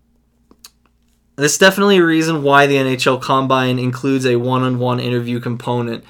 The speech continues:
Uh, I always see, you know, teams definitely want to meet face-to-face with a player and get to know them as a person more than anything.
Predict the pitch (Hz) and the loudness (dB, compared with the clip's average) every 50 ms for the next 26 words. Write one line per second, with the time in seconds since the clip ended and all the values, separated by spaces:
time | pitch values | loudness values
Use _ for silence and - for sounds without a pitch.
0 | - - - - - - - _ _ _ _ _ - 131 131 127 123 - 123 143 | -20 -20 -20 -20 -20 -20 -20 _ _ _ _ _ -10 -8 -6 -6 -6 -6 -4 -2
1 | 160 165 160 156 - - - - - 151 147 143 143 139 135 135 135 131 127 127 | 2 4 4 4 4 4 2 2 2 2 4 4 2 2 2 0 0 0 0 0
2 | 123 127 127 123 - 175 160 160 160 143 147 151 151 151 - 165 156 151 143 139 | 0 0 -2 -4 -2 -2 -2 -2 0 2 2 2 2 0 0 0 0 0 0 0
3 | 135 135 127 127 - 131 131 131 131 127 127 139 131 131 127 - 131 - - 127 | -2 -2 -2 -4 -4 -4 -4 -4 -4 -2 0 0 0 0 0 -4 -6 -2 0 0
4 | 127 123 123 131 127 123 123 - 131 123 123 123 123 117 123 120 123 127 123 - | 0 0 -2 -6 -8 -8 -4 -2 2 2 4 4 2 2 0 -2 -2 -2 -2 -2
5 | - 127 127 123 123 123 123 120 120 117 117 110 - - 135 131 127 127 127 120 | -4 -2 0 0 0 0 0 -2 -2 -4 -6 -6 -2 0 0 0 0 -2 -4 -4
6 | 120 117 117 117 113 113 117 120 120 113 - - 120 117 117 | -2 -2 -2 -2 -2 -2 -4 -4 -4 -6 -6 -6 -6 -6 -8